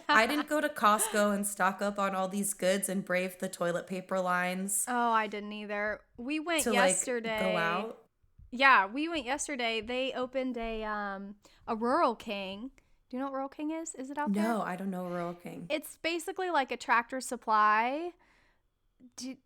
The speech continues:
Speaker 1: do you have Tractor <laughs> Supply out there? I don't know.
Speaker 2: No, I don't know a Tractor Supply,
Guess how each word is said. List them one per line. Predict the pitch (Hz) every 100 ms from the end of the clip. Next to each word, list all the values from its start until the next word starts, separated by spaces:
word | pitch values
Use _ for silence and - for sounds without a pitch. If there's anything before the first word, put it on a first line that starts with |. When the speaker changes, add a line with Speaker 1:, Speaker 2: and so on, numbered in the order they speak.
| _ _ _ _ _ _ _ _ _ -
Speaker 1:
do |
you | 247 240
have | 233 220 247
Tractor | 262 233 285
<laughs> |
Supply | 277 294 277 262 -
out | 254
there? | 240 240
I | 214
don't | 208
know. | 190 - - - - - _ -
Speaker 2:
No, | 240 262 262 -
I | 247
don't | 254 285 - -
know | 240 247 247
a | 233
Tractor | - 233 233 254 254
Supply, | 262 254 254 254 254